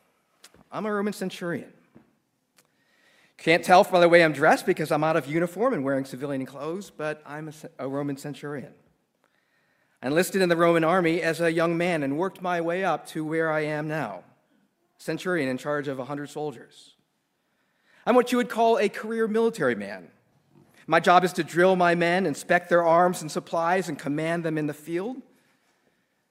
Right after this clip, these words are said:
But that's aside from the point. You're probably wondering what brings me to church this morning. I'm not what most people would consider a religious person. I'm a soldier.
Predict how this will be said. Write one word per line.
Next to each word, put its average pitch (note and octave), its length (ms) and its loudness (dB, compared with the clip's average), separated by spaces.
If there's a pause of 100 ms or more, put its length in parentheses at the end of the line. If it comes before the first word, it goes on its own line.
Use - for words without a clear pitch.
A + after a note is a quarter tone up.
(220)
But - 80 -20
that's F3 160 -8
aside F3 260 -8
from F3 80 -10
the F3 40 -6
point. F#3+ 300 -8 (1200)
You're F#3+ 80 -20
probably F#3 240 -6
wondering E3 300 -2
what D#3+ 140 -6
brings D#3 260 -10
me D3+ 120 -10
to D3 100 -14
church B2+ 260 -12
this - 180 -20
morning. G2 240 -20 (840)
I'm E3 160 -2
not F3+ 180 4
what F3 160 2
most E3 240 0
people F3 280 -6
would D3+ 120 -4
consider D3 420 -6
a C#3+ 120 -6
religious D3+ 600 -6 (200)
person. D3+ 320 -16 (1000)
I'm E3+ 100 -16
a - 20 -18
soldier. - 400 -10